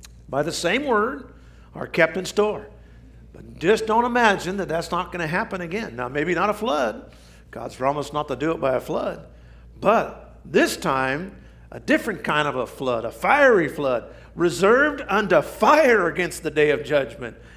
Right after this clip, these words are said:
and perdition against ungodly men. Paul, or excuse me, Peter said the conditions today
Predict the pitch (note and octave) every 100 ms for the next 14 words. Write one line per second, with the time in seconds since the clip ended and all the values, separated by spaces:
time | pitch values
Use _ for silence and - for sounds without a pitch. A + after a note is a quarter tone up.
0 | - - F3+ D#3 - C#3+ C3+ G3 - D3
1 | C3+ C#3 - D#3 B2+ B2 B2 A2+ A#2 A2+
2 | G#2+ G2 - - - - - - - -
3 | - - - D3+ D3+ D3+ C3+ A#2+ E3 D3
4 | B2 E3 E3 C#3+ - D3 C3+ - - C3
5 | - - B2+ F3 G3 A3+ G3+ G#3 G3 G#3
6 | A#3 C4+